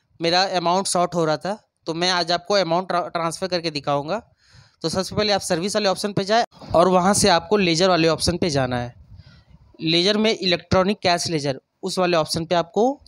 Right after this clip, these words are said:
जाना है। इलेक्ट्रॉनिक कैश लेजर पे जाने के बाद आप देख सकते हैं आपके सामने जीएसटी पीएमटी ज़ीरो नाइन transfer of amount within same जीएसटीआई number, यानी आप टैक्स का ट्रांसफ़र यहाँ से कर सकते हैं।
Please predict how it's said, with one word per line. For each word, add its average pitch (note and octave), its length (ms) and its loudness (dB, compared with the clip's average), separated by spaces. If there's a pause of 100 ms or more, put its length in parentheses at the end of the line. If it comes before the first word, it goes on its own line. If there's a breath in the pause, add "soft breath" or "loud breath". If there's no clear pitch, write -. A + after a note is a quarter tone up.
जाना C#3+ 320 0
है। B2+ 220 -6 (840)
इलेक्ट्रॉनिक A#3 500 2
कैश A3+ 260 2
लेजर G3+ 220 2
पे G3+ 120 0
जाने F#3+ 260 2
के F3+ 100 0
बाद E3+ 340 2
आप F3 140 2
देख G3 200 -2
सकते F#3 240 -2
हैं F#3 80 2
आपके D#3 280 0
सामने F3+ 300 2
जीएसटी F3 540 0
पीएमटी F3+ 420 0
ज़ीरो E3+ 260 2
नाइन D3 300 0 (760 loud breath)
transfer F3+ 420 2
of G#3+ 160 2 (1300 soft breath)
amount F3 460 0 (160)
within G3 380 0
same G#3+ 320 0
जीएसटीआई E3+ 540 0
number, C3+ 340 -2
यानी G3 400 2 (460 loud breath)
आप F#3+ 260 2
टैक्स G#3+ 240 2
का A3 120 0
ट्रांसफ़र F3 440 0
यहाँ E3+ 280 2
से B3 300 2 (400 soft breath)
कर G#3+ 120 4
सकते - 360 -2
हैं। C#3 180 0